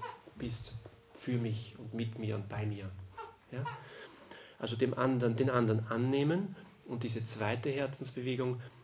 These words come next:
sich ganz dem anderen anvertrauen. Ich denke, das sind zwei, wie soll ich das nennen, innere Säulen der ehelichen Gemeinschaft und auch der Treue einfach.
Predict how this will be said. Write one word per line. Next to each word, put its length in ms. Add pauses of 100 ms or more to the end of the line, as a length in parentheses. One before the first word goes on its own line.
(240)
sich 320
ganz 300
dem 180
anderen 460 (260)
anvertrauen. 800 (480)
Ich 80
denke, 200
das 180
sind 160
zwei, 420 (1400)
wie 40
soll 140
ich 80
das 140
nennen, 320 (680)
innere 320
Säulen 560 (1700)
der 360 (460)
ehelichen 460
Gemeinschaft 600
und 120
auch 80
der 160
Treue 380
einfach. 260